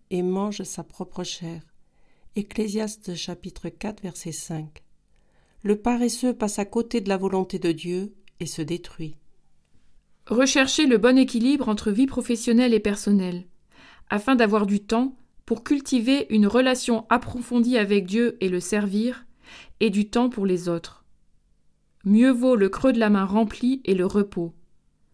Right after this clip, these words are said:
Speaker 2: Ecclésiaste chapitre quatre, verset six. Un chrétien est appelé à travailler paisiblement, pour n'être à la charge de personne, et pour avoir de quoi donner à celui qui est dans le besoin. Épître aux Éphésiens chapitre quatre, verset vingt-huit.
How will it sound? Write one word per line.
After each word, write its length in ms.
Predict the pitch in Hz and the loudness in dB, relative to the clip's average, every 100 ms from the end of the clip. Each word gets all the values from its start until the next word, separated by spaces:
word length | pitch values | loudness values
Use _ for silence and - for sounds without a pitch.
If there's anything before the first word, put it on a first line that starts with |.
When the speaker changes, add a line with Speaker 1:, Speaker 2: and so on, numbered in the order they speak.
| _ _ - | _ _ -4
Speaker 2:
Ecclésiaste 600 | 208 208 208 180 220 233 | -4 0 0 2 0 -2
chapitre 400 | 214 208 196 190 | -6 -6 -6 -6
quatre, 260 | 190 226 196 | -2 -2 -2
verset 300 | 190 - 180 | -6 -6 -10
six. 500 | - 170 165 - - _ _ _ _ _ _ - - | -8 -12 -12 -16 -20 _ _ _ _ _ _ -20 -6
Un 140 | - 240 | 2 2
chrétien 500 | 240 262 269 320 311 | 4 0 0 -2 0
est 180 | 233 233 | 0 2
appelé 320 | 226 233 240 | 2 2 4
à 80 | 233 | 2
travailler 500 | 233 220 208 214 226 | 2 0 2 2 0
paisiblement, 840 | 214 233 208 202 196 185 175 180 _ _ | 0 0 0 0 0 0 -2 -10 _ _
pour 160 | - 220 | 0 2
n'être 200 | 254 254 | 2 2
à 60 | |
la 100 | 214 | 0
charge 280 | 202 247 233 | 2 0 0
de 80 | 202 | 0
personne, 640 | 202 208 - 190 180 170 - _ _ _ _ _ _ | 0 -4 -4 -6 -6 -8 -12 _ _ _ _ _ _
et 80 | 196 | -4
pour 200 | 196 196 | -2 -2
avoir 240 | 180 214 208 | 0 0 2
de 80 | |
quoi 240 | 190 190 175 | 0 0 0
donner 340 | 185 208 240 | 2 4 4
à 80 | 214 | 2
celui 400 | 196 208 196 247 | -2 -4 -2 -4
qui 140 | - | -2
est 20 | 190 | -4
dans 120 | 180 | -2
le 100 | 170 | -4
besoin. 540 | 160 202 185 170 170 - _ _ _ _ _ _ _ _ - | 0 -2 -2 -8 -10 -16 _ _ _ _ _ _ _ _ -6
Épître 320 | 208 214 - | -4 -4 -2
aux 20 | |
Éphésiens 500 | 185 190 202 180 220 | -2 -2 -2 0 0
chapitre 440 | 240 208 196 - 190 | -2 -4 -6 -6 -4
quatre, 260 | - 233 | -2 -2
verset 300 | 202 190 196 | -2 -4 -4
vingt-huit. 580 | 190 180 - 170 - - | -4 -6 -10 -12 -14 -20